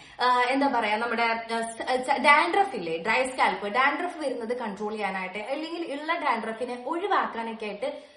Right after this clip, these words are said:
അടിപൊളിയായിട്ട് സംഭവം വർക്ക് ചെയ്യുന്നുണ്ട്. ഇപ്പൊ മനസ്സിലായില്ലേ ഞാൻ എന്തുകൊണ്ടാണ് ഇവിടെ ഇരുന്ന് നിലത്ത് ഇരുന്ന് വീഡിയോ ചെയ്യണമെന്നുള്ളത്? ഈ സാധനം ഞാൻ ബെഡിൽ ഒഴിച്ച് കഴിഞ്ഞാൽ എന്റെ അമ്മ തല്ലി കൊല്ലുന്നെ. അതുകൊണ്ടാണ് ഞാൻ ഇവിടെ ഇരിക്കുന്നത്. ഇതെന്ന് പറയുന്നത് കറക്റ്റ് ഒരു മീഡിയം സൈസിലുള്ള ഒരു സവോളയുടെ നീരും വളരെ കുറച്ച്, ആ, ചായ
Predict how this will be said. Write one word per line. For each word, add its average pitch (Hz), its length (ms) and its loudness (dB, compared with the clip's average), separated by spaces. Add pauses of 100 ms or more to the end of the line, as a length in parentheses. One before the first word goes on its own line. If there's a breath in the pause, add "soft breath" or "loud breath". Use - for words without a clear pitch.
(160)
അടിപൊളിയായിട്ട് 294 960 2
സംഭവം 220 360 -2
വർക്ക് 196 200 -2
ചെയ്യുന്നുണ്ട്. 170 380 -6 (260 loud breath)
ഇപ്പൊ 339 260 2
മനസ്സിലായില്ലേ 269 500 2
ഞാൻ 233 180 -2
എന്തുകൊണ്ടാണ് 240 480 -2
ഇവിടെ 240 280 -4
ഇരുന്ന് 262 260 -8
നിലത്ത് 226 420 -8
ഇരുന്ന് 302 200 -4
വീഡിയോ 247 240 0
ചെയ്യണമെന്നുള്ളത്? 208 580 -6
ഈ 320 40 -10
സാധനം 269 300 -6
ഞാൻ 262 120 -4
ബെഡിൽ 240 280 -4
ഒഴിച്ച് 247 220 -6
കഴിഞ്ഞാൽ 226 280 -6
എന്റെ 220 140 -6
അമ്മ 208 100 -8
തല്ലി 214 280 -10
കൊല്ലുന്നെ. 156 420 -12 (240 loud breath)
അതുകൊണ്ടാണ് 277 360 -2
ഞാൻ 277 140 -2
ഇവിടെ 220 140 -2
ഇരിക്കുന്നത്. 196 360 -4 (180 loud breath)
ഇതെന്ന് 440 220 4
പറയുന്നത് 403 320 6
കറക്റ്റ് 339 420 0
ഒരു 403 80 2
മീഡിയം 330 400 -2
സൈസിലുള്ള 254 920 0 (240 loud breath)
ഒരു 381 160 6
സവോളയുടെ 277 560 2
നീരും 240 520 -2
വളരെ 359 560 6
കുറച്ച്, 254 320 0
ആ, 220 540 0
ചായ 226 680 2